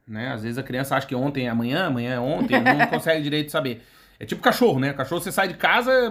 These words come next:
Speaker 1: dez minutos, parece que faz cinco dias. Eles não, eles não têm noção de tempo. E criança também não tem. E eu digo isso por quê? Porque quando tu prioriza isso, né? A tua rotina, deixa a tua rotina um pouquinho pra depois, a tua rotina,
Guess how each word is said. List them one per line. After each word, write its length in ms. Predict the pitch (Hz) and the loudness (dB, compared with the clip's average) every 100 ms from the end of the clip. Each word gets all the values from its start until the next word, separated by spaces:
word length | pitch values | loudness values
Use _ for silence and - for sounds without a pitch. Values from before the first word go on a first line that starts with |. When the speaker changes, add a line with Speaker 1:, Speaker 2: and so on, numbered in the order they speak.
| 160 | -4
Speaker 1:
dez 240 | 143 208 233 | 0 2 2
minutos, 220 | 220 226 | 0 -2
parece 160 | 226 | -4
que 80 | 262 | -2
faz 80 | 226 | -4
cinco 320 | - 277 320 | -2 -2 -2
dias. 220 | 262 185 131 | -2 0 0
Eles 140 | 123 | 0
não, 160 | 151 156 | -2 -2
eles 100 | 120 | -2
não 80 | 151 | 0
têm 120 | 240 | 2
noção 240 | 175 156 | 2 0
de 100 | 135 | -2
tempo. 220 | 127 110 110 | -2 -6 -6
E 40 | |
criança 260 | 151 135 135 | -2 0 0
também 160 | 165 226 | 0 0
não 80 | 285 | 0
tem. 220 | 202 - - - - _ _ | -2 -4 -14 -20 -20 _ _
E 320 | 160 196 190 | -2 0 2
eu 100 | 185 | 2
digo 200 | 170 185 | 2 -2
isso 100 | 214 | -2
por 140 | 226 220 | -2 -2
quê? 160 | 165 | -2
Porque 280 | 117 131 175 | -2 -4 -8
quando 240 | - 269 311 | 0 0 0
tu 100 | 220 | -4
prioriza 500 | 214 202 170 139 135 | 0 0 0 0 0
isso, 480 | 143 240 - - 101 _ _ _ _ _ | 2 0 0 -8 -12 _ _ _ _ _
né? 240 | 113 135 - _ _ - | -6 -6 -6 _ _ -6
A 80 | 117 | -2
tua 180 | 156 269 | 4 4
rotina, 560 | 233 - 190 175 143 - | 6 2 -2 -4 -4 -6
deixa 260 | 131 202 302 | -4 -2 0
a 40 | |
tua 100 | 311 | 0
rotina 540 | 190 - 170 139 113 - _ _ | -2 -2 -4 -4 -6 -12 _ _
um 20 | |
pouquinho 260 | 131 117 156 | -12 -8 -2
pra 80 | 135 | -2
depois, 640 | 113 147 233 240 - - _ - - | 0 2 4 2 -2 -14 _ -20 -8
a 100 | 139 | -6
tua 320 | - 208 147 | -2 -2 -2
rotina, 420 | 107 110 104 - | -4 -8 -10 -14